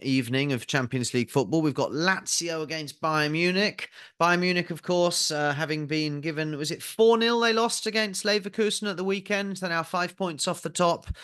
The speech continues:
in the German league. But Harry Kane is having an amazing season. Uh, Lazio,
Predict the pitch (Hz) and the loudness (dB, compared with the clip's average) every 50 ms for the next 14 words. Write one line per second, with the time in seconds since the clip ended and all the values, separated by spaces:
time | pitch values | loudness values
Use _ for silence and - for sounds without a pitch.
0 | - - - - - 151 156 143 131 156 175 175 170 170 165 165 165 170 170 170 | -20 -18 -12 -4 -2 0 0 2 6 6 6 8 6 6 2 2 2 2 4 2
1 | 180 190 190 - - - - - _ - 185 175 156 160 170 180 175 180 175 175 | 2 0 -4 -8 -14 -20 -20 -8 _ 2 2 2 2 2 2 2 2 2 0 2
2 | 180 180 170 175 175 170 165 - 170 170 147 156 151 147 147 156 165 180 185 185 | 2 2 2 2 0 0 -2 0 0 0 0 0 0 0 0 2 2 2 2 2
3 | 180 151 165 170 160 - - 175 170 170 175 156 139 170 165 170 175 170 - - | 0 0 -2 -2 -2 -2 0 0 0 0 -2 -2 -4 -4 -4 -6 -8 -12 -14 -16
4 | - - - - 147 160 156 156 165 139 110 170 180 190 196 - - - - 202 | -20 -8 0 4 6 8 8 8 8 6 4 4 4 4 4 2 0 0 2 4
5 | 196 190 190 190 190 190 190 | 4 4 4 4 2 0 -4